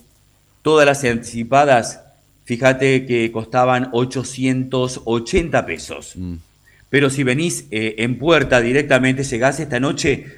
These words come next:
Speaker 1: tampoco es tanta la, la diferencia, mil cien pesos.
Speaker 2: Ajá.
Speaker 1: Eso para hoy.
Speaker 2: Sí.
Speaker 1: Pero, por ejemplo,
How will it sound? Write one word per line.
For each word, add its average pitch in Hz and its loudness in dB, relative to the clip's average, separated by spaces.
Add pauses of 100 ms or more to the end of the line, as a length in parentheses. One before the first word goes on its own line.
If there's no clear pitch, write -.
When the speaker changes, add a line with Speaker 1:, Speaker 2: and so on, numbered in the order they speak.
(140)
Speaker 1:
tampoco 131 -2
es 127 -6
tanta 117 2
la, 95 0
la 101 0
diferencia, 127 0
mil 170 -2
cien 180 -2
pesos. 110 -6
Speaker 2:
Ajá. 107 -8
Speaker 1:
Eso 143 -2
para 113 2
hoy. 76 -8 (180)
Speaker 2:
Sí. 95 -12 (680)
Speaker 1:
Pero, 147 2
por 147 2
ejemplo, 147 2